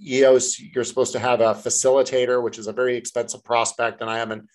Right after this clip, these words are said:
gone down that path. I've just watched a lot of YouTube videos and read his book. Uh, but it's been, it's been very, very helpful within our organization and, and, and helped keep us all aligned.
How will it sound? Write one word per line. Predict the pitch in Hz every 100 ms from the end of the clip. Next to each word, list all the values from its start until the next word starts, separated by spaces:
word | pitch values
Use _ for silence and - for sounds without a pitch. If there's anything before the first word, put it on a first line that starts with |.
| _ _ -
gone | 135 123
down | 117 117 113
that | 107 107
path. | 117 110
I've | 120 110
just | 113 120
watched | 117 -
a | 120
lot | 110
of | 101
YouTube | 110 113 127 107
videos | 113 113 107
and | 104
read | 104 104
his | 95
book. | - 107 101 - _ _ _ _
Uh, | 123 117 113 107 -
but | 131 131 -
it's | 101 - - 151 -
been, | 139 123 131
it's | -
been | - 131
very, | 120 127
very | 117 117
helpful | 98 113 - 117
within | 104 107
our | 104 101
organization | 101 101 98 101 101 104
and, | 98 101
and, | 120 107 120
and | 104
helped | 113 -
keep | - 120
us | 107
all | 104 101 95
aligned. | 92 95 92 90